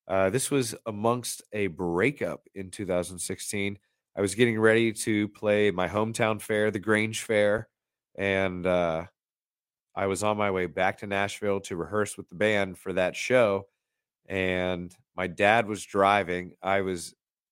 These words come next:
at that time, that's, like, immediately after I had the accident at the gym with my back. And so dad was driving, and I was in the back of the Suburban, kinda, like, laying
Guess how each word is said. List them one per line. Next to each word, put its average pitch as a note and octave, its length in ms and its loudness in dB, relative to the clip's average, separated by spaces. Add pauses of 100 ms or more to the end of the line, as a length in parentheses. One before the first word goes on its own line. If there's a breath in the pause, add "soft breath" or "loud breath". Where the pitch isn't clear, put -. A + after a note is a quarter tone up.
(260)
at F#2 140 -18
that A2 260 0
time, F#2+ 380 -2 (260)
that's, G#2 420 -4
like, - 220 -8 (140)
immediately G#2+ 640 2
after F#2+ 380 2
I F2+ 320 0 (320)
had G2+ 180 -4
the F#2 140 2
accident F#2 520 -2
at F#2 120 -10
the G2 100 -6
gym F2+ 420 -4
with F2 160 -12
my E2+ 120 -4
back. F2 420 0 (580)
And G#2+ 180 -4
so F#2 460 4
dad G#2+ 320 4
was A2 140 -2
driving, G#2 560 0
and F#2+ 80 -2
I G2 100 0
was G#2 160 -2
in G2+ 80 -10
the F#2+ 80 -8
back G2+ 260 2
of G#2 60 -6
the F#2 60 -4
Suburban, G2 520 0
kinda, G2+ 200 -2
like, G2+ 180 -2
laying G2+ 480 0